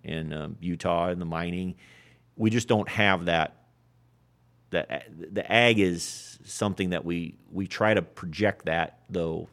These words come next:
that same feeling that you get with the ag and that generational, we're trying to project that to those other customers. And some of them that are corporate, yeah, you know, it's, it's a corporate account. But a lot of them that are still independent operators, people that have that ability to feel what that building does for 'em,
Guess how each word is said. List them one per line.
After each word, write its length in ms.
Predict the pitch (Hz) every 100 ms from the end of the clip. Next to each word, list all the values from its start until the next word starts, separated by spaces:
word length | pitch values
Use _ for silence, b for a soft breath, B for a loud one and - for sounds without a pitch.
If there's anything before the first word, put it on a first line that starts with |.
| -
that 160 | 85
same 280 | - 98 90
feeling 360 | 87 95 98 101
that 100 | 82
you 100 | 85
get 140 | 92
with 140 | 85 82
the 160 | 82
ag 360 | 82 85 98 104 b b b b b
and 100 | 82
that 140 | 85 82
generational, 580 | 98 82 87 92 104
we're 80 | 85
trying 220 | 82 92
to 40 | 80
project 360 | 78 80 78 -
that 160 | 80
to 80 | -
those 220 | 78 78
other 140 | - -
customers. 420 | - 87 - 135
And 100 | 147
some 140 | 165
of 40 | 151
them 100 | 139
that 100 | 127
are 60 |
corporate, 400 | 123 117 113 120 - -
yeah, 300 | 143 143 135
you 140 | 107
know, 180 | 98 107
it's, 260 | 92 - -
it's 100 | -
a 40 |
corporate 260 | - 101 90
account. 320 | 90 98 98 - B B B B
But 100 | 101
a 40 | 98
lot 180 | 98
of 60 | 98
them 120 | 98
that 100 | 95
are 60 | 90
still 380 | - 92 90 73
independent 520 | 92 82 90 98 92 -
operators, 640 | 85 87 87 90 90 87
people 300 | - 85 82
that 140 | 82
have 160 | 85 85
that 220 | 85 85 -
ability 560 | - 101 85 87 90
to 380 | 82 85 85 87 b b b b b b b _ _ _
feel 360 | _ - 101 95
what 180 | 90 80
that 200 | 82 -
building 280 | 87 85 82
does 200 | 80 82
for 260 | - 82
'em, 120 | 80